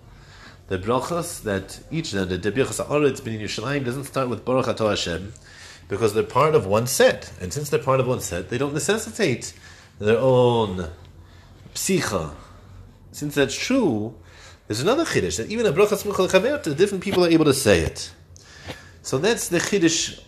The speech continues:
according to the Rif, in, according to the opinion of the Chidushei Biurim. Now, he wants to address the question that we asked, of why does it say two and three, three and four? <coughs> The Chora just say the most amount. So he says something here, which I mamish don't understand.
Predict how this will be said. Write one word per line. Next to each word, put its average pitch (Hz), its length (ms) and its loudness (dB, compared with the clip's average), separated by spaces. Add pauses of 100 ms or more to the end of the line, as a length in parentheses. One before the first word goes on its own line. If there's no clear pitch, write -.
(260)
according 147 360 0
to 131 100 -2
the 139 160 2
Rif, 156 560 4 (760)
in, 127 480 2 (880)
according 143 300 2
to 135 60 6
the 123 40 4
opinion 135 220 2
of 120 60 4
the 117 60 0
Chidushei 120 300 0
Biurim. 90 460 2 (460)
Now, 107 180 4
he 107 100 2
wants 202 280 0
to 160 160 2
address 139 400 2
the 123 80 -2
question 147 320 0
that 131 100 2
we 120 180 -2
asked, 78 400 -8 (600)
of 98 360 2
why 127 180 4
does 135 100 0
it 113 60 -6
say 113 160 0
two 123 200 -4
and 110 120 -6
three, 160 260 -2
three 117 240 -2
and 95 120 -4
four? 139 420 0 (160)
<coughs> - 160 -20
The - 600 -2
Chora 190 280 0
just 151 220 0
say 160 120 2
the 139 80 0
most 143 300 -2
amount. 92 400 -4 (720)
So - 160 -2
he 117 60 4
says 214 260 2
something 151 240 2
here, 120 340 6
which 113 180 -2
I 104 60 0
mamish 131 320 0
don't 120 160 0
understand. 95 640 -4